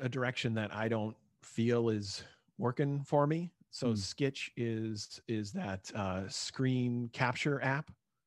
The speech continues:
Speaker 1: not screen share, it's, it, it, but it will, you know, capture something. You wanna throw something into your, your visual, um,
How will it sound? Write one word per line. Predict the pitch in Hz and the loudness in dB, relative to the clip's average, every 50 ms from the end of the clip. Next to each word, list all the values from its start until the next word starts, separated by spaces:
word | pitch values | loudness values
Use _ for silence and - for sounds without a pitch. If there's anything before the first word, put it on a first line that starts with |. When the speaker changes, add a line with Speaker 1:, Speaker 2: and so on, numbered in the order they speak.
| _ _ _ _ | _ _ _ _
Speaker 1:
not | 120 107 101 | -6 -6 -6
screen | - - - 104 95 | -8 -8 -8 -6 -6
share, | - - 110 101 104 | -6 -6 -4 -4 -6
it's, | 107 - - - | -6 -8 -10 -8
it, | - 123 120 117 113 117 - | -4 -4 -4 -4 -6 -10 -12
it, | - 120 113 | -12 -6 -2
but | 110 120 117 | 0 2 2
it | 117 117 117 | 2 2 0
will, | 120 120 113 107 104 110 107 - _ _ _ _ _ _ _ _ _ _ _ | 0 0 0 2 0 -2 -4 -6 _ _ _ _ _ _ _ _ _ _ _
you | - 113 | -6 -4
know, | 101 95 101 113 117 - _ _ _ _ _ _ _ _ _ - | -4 -4 -4 -6 -8 -12 _ _ _ _ _ _ _ _ _ -16
capture | - - 110 117 113 - - 123 117 117 113 113 113 113 113 117 - _ - | -8 -6 -4 -4 -4 -2 -2 -2 0 0 0 0 0 0 -2 -4 -6 _ -8
something. | - - 131 135 135 - 98 95 151 - - | -2 0 0 0 0 -2 -4 -4 -6 -6 -2
You | - 113 110 | 0 2 4
wanna | 113 117 113 | 4 2 2
throw | - - 120 120 | 0 0 0 0
something | 117 - 127 117 - 120 117 | 0 -2 -4 -2 -2 0 0
into | 117 117 113 - 117 | 0 0 0 0 0
your, | 113 110 113 113 110 107 | 0 2 2 0 0 0
your | 110 110 110 | 0 0 2
visual, | 101 117 117 110 117 113 113 113 117 113 - _ _ _ _ _ _ _ _ _ _ _ _ _ | 2 2 2 4 2 2 2 2 2 0 -4 _ _ _ _ _ _ _ _ _ _ _ _ _
um, | - 113 110 107 104 101 101 101 107 | -6 -6 -4 -4 -4 -4 -6 -6 -8